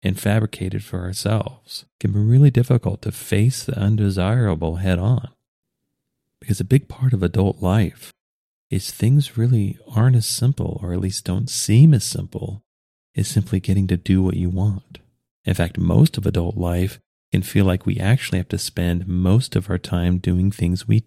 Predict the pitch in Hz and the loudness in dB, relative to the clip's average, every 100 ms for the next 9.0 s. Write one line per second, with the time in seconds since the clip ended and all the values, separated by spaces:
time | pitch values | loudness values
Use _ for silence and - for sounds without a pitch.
0 | - 120 127 139 98 80 87 - - _ | 4 4 4 4 4 2 0 -12 -20 _
1 | _ _ _ _ 95 95 92 98 123 - | _ _ _ _ -2 0 2 4 4 2
2 | - 92 92 92 95 127 - 113 104 92 | -4 -2 -2 -2 0 0 0 0 2 2
3 | 87 87 92 107 117 92 92 92 92 98 | -2 -4 0 2 0 -2 -4 -4 -4 0
4 | 113 - 139 - 87 85 92 90 _ _ | 0 2 0 0 -6 -6 -8 -10 _ _
5 | _ _ - 92 - - 110 104 104 98 | _ _ 2 2 2 0 2 4 4 2
6 | 92 92 95 135 104 85 98 - 110 - | 2 0 2 4 4 0 -6 -6 -6 -6
7 | - 90 90 - 87 85 90 - 87 90 | -4 -2 -2 -4 -2 -2 -4 -6 -4 -2
8 | 92 - 104 113 127 113 82 - - _ | -2 -2 -2 2 2 2 -4 -12 -20 _